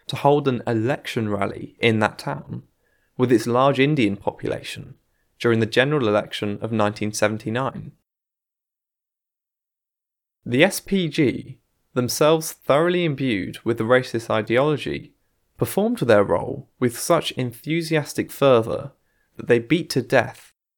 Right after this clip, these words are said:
the young New Zealand-born anti-racist campaigner and teacher Blair Peach. He's remembered as a martyr of the anti-racist struggle by the people of Southall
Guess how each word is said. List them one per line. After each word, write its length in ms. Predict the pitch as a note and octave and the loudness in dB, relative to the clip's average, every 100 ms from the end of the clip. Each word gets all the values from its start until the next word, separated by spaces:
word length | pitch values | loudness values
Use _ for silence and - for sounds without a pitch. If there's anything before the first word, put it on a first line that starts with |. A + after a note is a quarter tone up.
| _ - | _ -4
the 100 | A2 | 2
young 320 | A#2 C#3+ D#3 | 4 4 2
New 160 | D3 C3 | 0 2
Zealand-born 920 | C#3+ D#3 A#2 G#2+ - G2 G2+ G2 - | 4 4 2 -2 -2 0 0 -2 2
anti-racist 840 | A#2 A2+ B2 A2 A2+ A2+ - A2+ - | 2 2 -2 4 4 4 -2 -6 -4
campaigner 760 | A2 G#2+ D3+ D3+ A2 - - | -2 0 0 0 0 -6 -4
and 160 | A2+ A2 | -2 0
teacher 560 | - - - A#2+ A#2+ - - | -2 -4 -2 -4 -4 -8 2
Blair 200 | G#2+ G#2 | 4 4
Peach. 640 | - C3+ F#2+ - - - _ _ _ _ _ _ _ _ | 0 -2 -4 -12 -16 -16 _ _ _ _ _ _ _ _
He's 220 | C3 - | 0 2
remembered 520 | C3 C3 D3 D3+ C#3+ | 0 0 0 -2 0
as 160 | B2+ A2+ | 0 0
a 60 | |
martyr 640 | A2 B2 C3 - - - C3+ | 2 2 2 -2 -6 -6 -12
of 140 | A#2+ A2+ | -6 0
the 160 | A2 | 2
anti-racist 640 | B2 C3+ C3 A#2 A2 - A2 | 2 0 -2 0 0 -2 -6
struggle 640 | - D3 C#3+ E2 C#2+ - _ _ - | -2 0 0 -2 -4 -6 _ _ 0
by 100 | A2 | 0
the 100 | G#2+ | 0
people 360 | - E3 E3 | 0 0 0
of 80 | - | 0
Southall 640 | - E2 - D2+ C2+ - | -2 -6 -6 -4 -4 -6